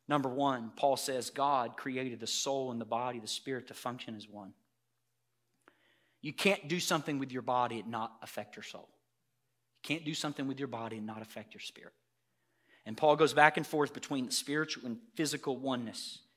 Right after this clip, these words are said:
You join with them. You become one with them. Notice Paul uses for his illustration the cheapest kind of sex imaginable. You know what that is? Prostitution.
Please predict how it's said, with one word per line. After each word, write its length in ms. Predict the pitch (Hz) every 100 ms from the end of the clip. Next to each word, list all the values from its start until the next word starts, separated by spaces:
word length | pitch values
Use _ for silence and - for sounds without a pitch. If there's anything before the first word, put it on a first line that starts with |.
| -
You 120 | 131
join 400 | 123 160 156 127
with 140 | 120
them. 200 | 120 113
You 140 | 120 139
become 400 | 131 135 120 127
one 200 | 156 135
with 140 | 113
them. 160 | 113 95 - - - -
Notice 280 | 151 160 -
Paul 260 | 170 156
uses 320 | 147 160 139
for 140 | - 143
his 100 | 127
illustration 580 | 151 - 151 147 - 120
the 60 |
cheapest 460 | 117 - 165 151 -
kind 180 | 151 139
of 80 |
sex 300 | - 147 -
imaginable. 520 | 135 127 123 117 110 120
You 100 | 127
know 40 |
what 120 | 123
that 120 | 135
is? 260 | 139 147 139
Prostitution. 760 | - 131 - 120 135 123 -